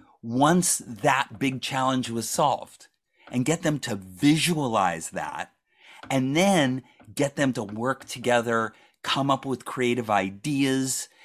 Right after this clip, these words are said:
and then implement those ideas to solve the problem. And, um, I can do that with a team, just, like, stepping them through the process. And it is, it's such fascinating work to see teams come together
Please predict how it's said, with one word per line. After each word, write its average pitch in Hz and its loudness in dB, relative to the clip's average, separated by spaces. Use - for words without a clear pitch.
and 120 0
then 117 0
implement 147 0
those 107 -4
ideas 104 -2
to - -14
solve 98 -2
the 95 -10
problem. 92 -2
And, 113 0
um, 107 -4
I 131 2
can 147 -4
do 165 -2
that 123 0
with 113 -6
a 117 -6
team, 151 -4
just, 120 -6
like, 117 -6
stepping 139 -4
them 107 -4
through 120 -2
the 117 -8
process. 123 -2
And 127 0
it 120 0
is, 113 -2
it's 117 -2
such - -4
fascinating 120 -2
work 104 -4
to 104 -10
see 107 -4
teams 113 -2
come 120 -2
together 110 -2